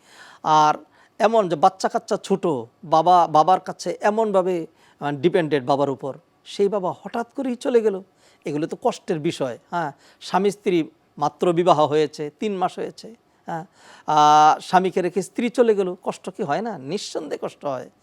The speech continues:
স্ত্রীকে রেখে স্বামী চলে গেল, তো সেই জন্য ইসলাম অনুমোদন করেছে, তোমার যদি কষ্ট লাগে, চোখের পানি ফেলবা,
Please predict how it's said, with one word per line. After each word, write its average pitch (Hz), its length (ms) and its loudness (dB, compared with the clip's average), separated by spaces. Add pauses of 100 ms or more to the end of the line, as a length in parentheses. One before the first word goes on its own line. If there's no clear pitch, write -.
(440)
স্ত্রীকে 262 400 -2
রেখে 233 180 4
স্বামী 214 260 2
চলে 214 240 4
গেল, 147 220 -2 (340)
তো 156 80 -8
সেই 156 160 -4
জন্য 175 220 -2
ইসলাম 170 480 -4
অনুমোদন 175 420 -2
করেছে, 165 320 -6
তোমার 185 280 -6
যদি 156 220 -10
কষ্ট - 300 -8
লাগে, 117 480 -6 (420)
চোখের 185 240 -6
পানি 165 220 -4
ফেলবা, 131 520 -6